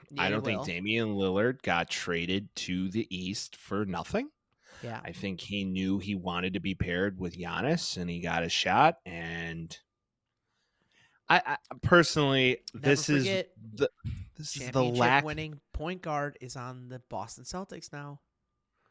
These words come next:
Speaker 1: He goes by the
Speaker 2: Who?
Speaker 1: name of Jrue Holiday.
Speaker 2: Yeah, okay. Jrue Holiday is
Speaker 1: One
Speaker 2: a
Speaker 1: with
Speaker 2: great
Speaker 1: the Bucks.
Speaker 2: facilitator.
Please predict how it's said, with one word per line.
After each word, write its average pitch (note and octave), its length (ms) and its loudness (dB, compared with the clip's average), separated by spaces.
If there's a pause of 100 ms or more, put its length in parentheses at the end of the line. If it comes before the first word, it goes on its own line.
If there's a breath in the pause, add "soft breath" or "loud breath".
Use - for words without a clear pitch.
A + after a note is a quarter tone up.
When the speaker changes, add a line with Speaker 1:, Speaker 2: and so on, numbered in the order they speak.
(400)
Speaker 1:
He B2+ 100 -14
goes A#2+ 180 -8
by B2+ 120 -6
the F3+ 80 4
Speaker 2:
Who? - 40 6
Speaker 1:
name C#3 160 -4
of B2+ 200 -8
Jrue A2 500 -10
Holiday. E3 680 -2 (1040)
Speaker 2:
Yeah, E3+ 260 -6 (100)
okay. F3+ 520 -2 (420)
Jrue E3+ 200 -2
Holiday E3 720 4
is B2 380 2
Speaker 1:
One G3+ 240 8
Speaker 2:
a - 20 0
Speaker 1:
with A3+ 100 6
Speaker 2:
great B3+ 100 4
Speaker 1:
the A#3+ 60 4
Bucks. A3+ 320 6
Speaker 2:
facilitator. F2 400 0